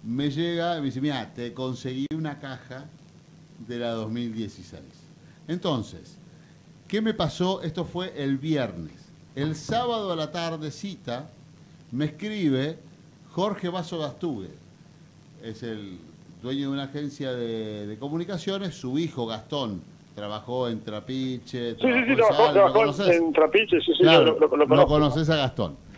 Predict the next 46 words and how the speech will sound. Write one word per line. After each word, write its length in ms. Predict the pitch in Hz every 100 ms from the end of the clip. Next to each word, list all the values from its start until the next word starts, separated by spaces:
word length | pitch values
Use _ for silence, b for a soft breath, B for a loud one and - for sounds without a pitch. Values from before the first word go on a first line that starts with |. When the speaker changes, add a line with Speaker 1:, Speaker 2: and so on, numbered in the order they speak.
| B -
Speaker 1:
Bueno, 340 | 139 123 90 - -
Speaker 2:
Sí, 60 | 175 175
sí, 80 | 165
sí. 60 | 139
Speaker 1:
me 80 | 165
escribe 520 | 165 208 233 233 180
Jorge 380 | 151 180 160 160
Vaso 260 | 160 160 160
Gastugue, 420 | 156 180 160 117
como 180 | 101 101
yo 100 | 120
había 140 | 139
publicado 640 | 123 127 123 123 135 127 113
en 180 | 104
mi 100 | 107
producto 420 | 101 113 131 131 110
en 60 |
El 100 | 104
Ristretto, 520 | 107 - 139 123 98
de 100 | 95
que 120 | 87 92
la 220 | 92 95 90 85
mascota 500 | 98 - 135 120 104
había 160 | 98 104
ganado 600 | 101 123 135 127 113 101
y 60 | 90
que 400 | 92 92 90 85 -
todavía 240 | 107 117
no 60 | 104
estaba 200 | 117 110
en 60 |
la 60 | 95
botella. 500 | 92 92 123 113 98
Me 60 | 98
dice, 160 | 98 b b b -
"No 340 | 123 165 214
vas", 260 | 190 175 143
me, 140 | 127
me, 200 | 117 120
me 120 | 110 120
lo 100 | 117
pone 220 | 147 156
con, 200 | 131 120
con 360 | 117 113 107
suficiencia, 840 | - 117 127 - 151 110 90 92 92
¿no? 180 | 131